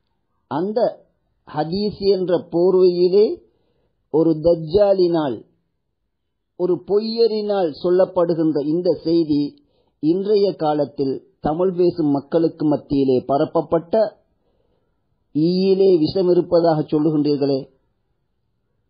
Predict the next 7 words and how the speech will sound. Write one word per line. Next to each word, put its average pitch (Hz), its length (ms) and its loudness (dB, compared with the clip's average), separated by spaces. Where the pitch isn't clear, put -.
அதனை 175 360 -2
விட 208 240 0
ஆயிரம் 185 460 2
மடங்கை 175 460 2
தாண்டி 170 500 0
ஈமான் 202 600 -2
உள்ளவர்களுடைய 180 800 2